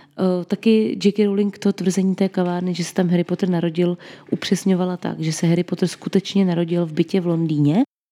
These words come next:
ale že v té kavárně teda pár kapitol napsala, že to je pravda. Vedle té kavárny bývala, a já doufám, že vám to doporučuji, že tam teda stále ještě je,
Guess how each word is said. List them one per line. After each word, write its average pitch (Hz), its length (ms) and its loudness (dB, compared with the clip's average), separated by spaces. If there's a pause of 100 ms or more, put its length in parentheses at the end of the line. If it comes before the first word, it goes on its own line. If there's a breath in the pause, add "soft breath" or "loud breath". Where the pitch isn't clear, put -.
(260)
ale 196 260 -2
že 175 180 -2
v - 40 -8
té 175 140 -4
kavárně 165 420 -4
teda 160 260 -4
pár 160 220 -4
kapitol 156 440 -4
napsala, 147 440 -8 (160)
že 175 120 2
to 160 100 -2
je 151 40 -2
pravda. 151 300 -6 (840)
Vedle 202 160 2
té 233 140 -2
kavárny 196 460 0
bývala, 160 460 -2
a - 160 -6
já 160 160 -4
doufám, 165 400 -2
že 160 120 0
vám 160 140 0
to 170 100 -6
doporučuji, 170 460 -2
že 170 100 0
tam 165 160 -4
teda 175 160 -4
stále 165 320 -4
ještě 165 280 -2
je, 170 200 0